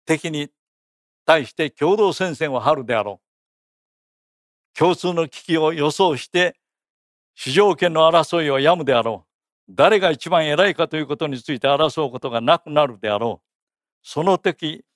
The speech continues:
第三天使の使命が大いなる叫びへと増大し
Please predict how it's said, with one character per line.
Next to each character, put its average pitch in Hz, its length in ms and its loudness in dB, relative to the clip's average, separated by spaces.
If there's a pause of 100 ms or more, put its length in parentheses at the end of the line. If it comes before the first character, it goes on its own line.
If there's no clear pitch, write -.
第 156 280 2
三 151 260 -2
天 143 220 -6
使 - 120 -18
の 135 120 -8
使 - 160 -14
命 117 160 -4
が 135 240 0 (360)
大 151 260 0
い 214 80 -2
な 208 120 2
る 175 100 -2
叫 156 380 -2
び 139 100 -8
へ 131 120 -4
と 117 160 -6
増 151 400 -2
大 156 240 2
し - 320 -10